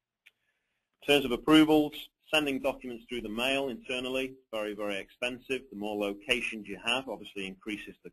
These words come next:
cost. And delays in approval. You know, we all hate the term late fees, but if something can't be paid on time, then obviously late fees are usually incurred because there's bottlenecks or there's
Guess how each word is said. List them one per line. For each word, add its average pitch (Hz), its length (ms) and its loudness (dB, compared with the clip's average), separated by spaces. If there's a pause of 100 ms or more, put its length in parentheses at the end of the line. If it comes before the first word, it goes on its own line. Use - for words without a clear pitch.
(140)
cost. - 380 -4 (760)
And 131 120 -12
delays 156 340 2
in 151 80 -4
approval. 147 560 2 (720)
You 101 80 -6
know, 104 100 0
we 110 120 4
all 113 180 6
hate 113 220 2
the 110 80 -8
term 107 360 -2
late 117 340 2
fees, 127 280 -2 (280)
but 101 100 -10
if 101 160 -8
something 120 400 -12
can't 117 220 -2
be 104 80 -12
paid 104 260 -2
on 95 260 -10
time, 92 360 -4 (520)
then 92 120 -10
obviously 92 380 -10
late 95 300 -4
fees 92 220 -10
are 90 60 -12
usually 98 480 -4
incurred 87 500 -4 (460)
because 92 340 -12
there's 92 160 -14 (100)
bottlenecks 92 760 -4 (300)
or 92 120 -4
there's 92 220 -6